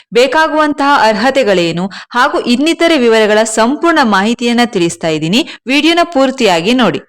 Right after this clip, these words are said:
ಕರ್ನಾಟಕ ರಾಜ್ಯ ಪೊಲೀಸ್ ಇಲಾಖೆ ಬೋಟ್ ಕ್ಯಾಪ್ಟನ್, ಎಂಜಿನ್ ಡ್ರೈವರ್ ಸೇರಿದಂತೆ ಇನ್ನು ಹಲವು ಹುದ್ದೆಗಳ ಭರ್ತಿಗೆ ಅರ್ಜಿಯನ್ನ ಆಹ್ವಾನಿಸಿದೆ. ಒಟ್ಟು ಐವತ್ನಾಲ್ಕು ಹುದ್ದೆಗಳನ್ನ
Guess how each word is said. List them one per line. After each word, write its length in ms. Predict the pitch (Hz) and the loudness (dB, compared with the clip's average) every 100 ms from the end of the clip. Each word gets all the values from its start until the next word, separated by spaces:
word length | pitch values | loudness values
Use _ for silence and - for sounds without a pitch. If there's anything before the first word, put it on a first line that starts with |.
| _ _ _ | _ _ _
ಕರ್ನಾಟಕ 600 | - 247 277 339 349 359 349 | -2 0 2 2 2 0 2
ರಾಜ್ಯ 380 | 339 220 214 202 269 | 2 2 0 0 -2
ಪೊಲೀಸ್ 460 | 269 220 269 294 - | 2 2 2 -2 -2
ಇಲಾಖೆ 720 | 190 165 160 - 262 - - - | 0 0 -2 -2 -2 -2 -16 -10
ಬೋಟ್ 400 | 170 240 339 359 | 0 2 2 0
ಕ್ಯಾಪ್ಟನ್, 520 | - 175 160 - 233 - - | -2 -2 -2 -2 -2 -4 -10
ಎಂಜಿನ್ 420 | 208 254 311 359 330 | -6 -2 0 0 2
ಡ್ರೈವರ್ 380 | 226 220 240 | 2 2 2
ಸೇರಿದಂತೆ 720 | 233 226 196 208 185 160 151 214 269 - - | 0 2 2 2 0 -2 -2 -2 -4 -12 -6
ಇನ್ನು 260 | 277 370 | -2 0
ಹಲವು 440 | 302 233 247 339 330 | 0 0 2 0 0
ಹುದ್ದೆಗಳ 420 | 269 196 220 220 | 0 0 2 2
ಭರ್ತಿಗೆ 540 | 214 196 175 - 160 254 | 2 0 -2 -2 -4 -4
ಅರ್ಜಿಯನ್ನ 680 | - 226 240 - 262 170 185 - | 0 -2 0 0 0 0 -2 0
ಆಹ್ವಾನಿಸಿದೆ. 760 | 202 196 190 170 160 151 147 - _ _ _ | 0 2 0 -2 -4 -4 -6 -8 _ _ _
ಒಟ್ಟು 440 | 220 330 - 370 - | -2 -2 0 0 2
ಐವತ್ನಾಲ್ಕು 720 | 226 233 233 233 240 320 359 | 2 2 0 0 0 0 -4
ಹುದ್ದೆಗಳನ್ನ 520 | 285 226 240 233 233 | -2 0 0 0 2